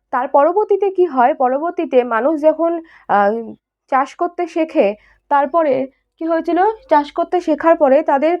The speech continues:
খাওয়ার যে, আম, খাওয়ার পরিবর্তন হয়েছিল। এবার তারা তখন কি শেখে? তারা, আহ, তারা হচ্ছে যেমন ব-, কৃষিক্ষেত্রে ধান, গম, যব এছাড়াও আরও অন্যান্য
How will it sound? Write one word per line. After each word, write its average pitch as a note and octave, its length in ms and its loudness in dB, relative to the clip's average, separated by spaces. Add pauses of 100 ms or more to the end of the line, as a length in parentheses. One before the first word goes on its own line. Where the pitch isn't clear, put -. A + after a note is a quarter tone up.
খাওয়ার C#4+ 520 2
যে, F4 280 -2 (420)
আম, F#3+ 380 0 (340)
খাওয়ার D4+ 360 0
পরিবর্তন F4 540 0
হয়েছিল। E4 420 2 (360)
এবার C#4 420 4 (280)
তারা C#4+ 200 0
তখন F4 280 -4
কি E4+ 200 -4
শেখে? F4+ 340 -2 (140)
তারা, C#4+ 160 4
আহ, A3 400 0
তারা C4+ 400 4 (500)
হচ্ছে C4 400 -6
যেমন D4+ 320 0
ব-, F#3+ 480 0 (320)
কৃষিক্ষেত্রে D4 680 0 (480)
ধান, B3+ 440 0
গম, A3+ 440 2
যব G#3 320 2 (140)
এছাড়াও F4 540 0
আরও D4 260 4
অন্যান্য C#4 600 -2